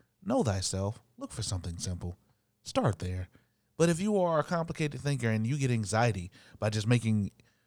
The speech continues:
what you say is rational or irrational decisions very fast, know thyself. Slow down. That doesn't mean that you don't have to make a decision. That just means that making the decision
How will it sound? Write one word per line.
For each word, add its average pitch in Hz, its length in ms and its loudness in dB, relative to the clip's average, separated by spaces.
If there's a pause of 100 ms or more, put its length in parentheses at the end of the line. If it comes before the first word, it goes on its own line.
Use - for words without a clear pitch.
(140)
what 113 240 0
you 156 100 2
say 110 300 2
is 92 200 -2
rational 101 640 2
or 101 200 0
irrational 107 600 2
decisions 98 540 -2
very 101 320 0
fast, 117 520 -2 (460)
know 151 260 -2
thyself. 160 520 -2
Slow 165 220 -2
down. 196 240 -2
That 131 120 2
doesn't 160 240 -2
mean 170 140 -4
that 165 160 -8
you 165 80 -12
don't 160 200 -4
have 151 140 -8
to 151 60 -12
make 147 180 -6
a 139 60 -6
decision. 127 520 -4 (360)
That 135 140 -2
just 139 180 -4
means 131 260 0
that 113 160 0 (180)
making 120 340 -2
the 101 40 -8
decision 104 540 -4